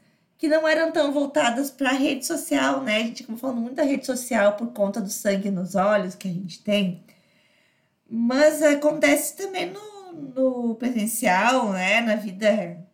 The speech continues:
né? Já aconteceu contigo, Sabrina, de al-, de receber alguma crítica de paciente ou crítica de colega, assim,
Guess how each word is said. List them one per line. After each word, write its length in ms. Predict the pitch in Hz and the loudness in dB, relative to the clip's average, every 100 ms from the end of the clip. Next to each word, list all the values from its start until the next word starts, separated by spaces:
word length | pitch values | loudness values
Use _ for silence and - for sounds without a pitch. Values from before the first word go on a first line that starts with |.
| _ _ 185 | _ _ -6
né? 320 | 190 330 - _ _ _ 214 | -4 -4 -8 _ _ _ -6
Já 80 | 208 | -4
aconteceu 400 | 208 247 - 247 | -6 -6 -2 -4
contigo, 400 | 240 240 240 214 | -4 -6 -4 -4
Sabrina, 480 | - 214 185 190 190 | -2 -2 -2 -4 -2
de 80 | 196 | -2
al-, 200 | 180 226 - _ _ _ _ - | -4 -6 -18 _ _ _ _ -4
de 120 | 226 | 0
receber 280 | 294 180 208 | 0 0 0
alguma 300 | 208 208 202 | 0 0 -2
crítica 440 | 220 220 - - | 0 -4 -2 -6
de 100 | 196 | -6
paciente 1120 | - 180 - - 180 190 214 208 190 - - 190 | -2 -2 -2 -2 0 2 2 0 -2 -6 -6 -4
ou 120 | 185 | -4
crítica 380 | 208 190 - 190 | -6 -8 -4 -4
de 120 | - | -2
colega, 680 | 226 175 175 190 202 190 | 0 2 4 6 4 4
assim, 600 | 185 - 220 208 202 190 | -4 -4 -4 -4 -4 -4